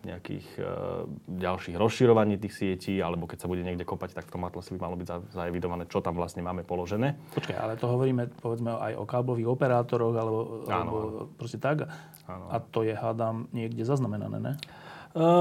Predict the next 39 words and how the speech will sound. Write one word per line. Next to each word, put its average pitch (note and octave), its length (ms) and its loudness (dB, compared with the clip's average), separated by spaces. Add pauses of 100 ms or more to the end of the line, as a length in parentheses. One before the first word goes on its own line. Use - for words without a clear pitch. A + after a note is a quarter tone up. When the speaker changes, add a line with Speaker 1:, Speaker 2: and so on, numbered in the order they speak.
(880)
Speaker 1:
každý D3 320 12
operátor, C3 400 12
povedzme A2 240 12
si, G2+ 160 0
možno G2+ 240 6
vedie F#2+ 240 6
vlastnú G2 240 4
nejakú G2 240 2
evidenciu. G2+ 320 4
Toto G#2 160 2
mala G2+ 240 8
byť F#2+ 80 2
jednotná G2+ 480 6
evidencia F2+ 560 -2
na F2 160 -2
úrovni, F2+ 320 -2
na F2+ 160 -4
úrovni G#2 160 2
štátu. G2 480 2 (500)
To A2+ 80 6
je A2+ 80 10
dôležité A#2+ 160 10
povedať, A2 400 6
že - 60 -4
tá - 20 2
povinnosť A2 400 6
prichádza G2 720 2 (320)
z - 80 -2
Európskej G2+ 400 6
únie. F2 240 -2 (240)
Čiže - 240 0
skôr A2+ 160 12
či A2 160 6
neskôr G#2+ 400 6 (160)
niečo A#2 400 6
takéto G2+ 400 2
budeme G2+ 240 4
musieť F#2+ 400 -4
spraviť. G2 480 0